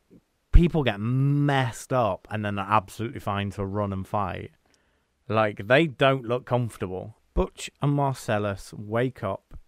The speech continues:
in the pawn shop basement where Maynard has bound and gagged them.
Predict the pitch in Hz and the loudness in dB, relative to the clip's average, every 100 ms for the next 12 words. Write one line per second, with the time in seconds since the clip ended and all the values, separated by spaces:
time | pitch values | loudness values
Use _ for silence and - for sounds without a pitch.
0 | - 104 110 - 110 101 95 92 - 92 | -8 -6 -4 -4 -2 -4 -6 -8 -8 -10
1 | 87 - 85 85 - _ _ _ _ _ | -10 -12 -14 -14 -18 _ _ _ _ _
2 | - 95 98 117 127 117 110 110 - _ | -6 -4 0 0 0 0 -2 -4 -12 _
3 | 117 113 110 104 98 90 90 101 98 | -2 -2 -2 -6 -8 -10 -12 -16 -18